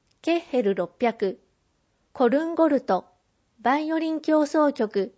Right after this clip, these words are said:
二丁々作品三十五、ほか。問い合わせ先、群馬交響楽団事務局。電話、零二七三二二の四三一六。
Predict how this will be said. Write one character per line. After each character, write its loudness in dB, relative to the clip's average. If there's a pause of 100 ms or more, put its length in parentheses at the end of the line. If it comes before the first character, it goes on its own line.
(280)
二 2
丁 0
々 0
作 -4
品 0
三 -4
十 0
五、 -2 (160)
ほ -4
か。 -4 (1080)
問 2
い 0
合 0
わ -2
せ -10
先、 -6 (680)
群 0
馬 -2
交 2
響 2
楽 0
団 -2
事 -2
務 0
局。 -4 (760)
電 0
話、 -2 (720)
零 2
二 -4
七 -4 (240)
三 -6
二 -6
二 -2
の -4 (240)
四 0
三 -2
一 -4
六。 -2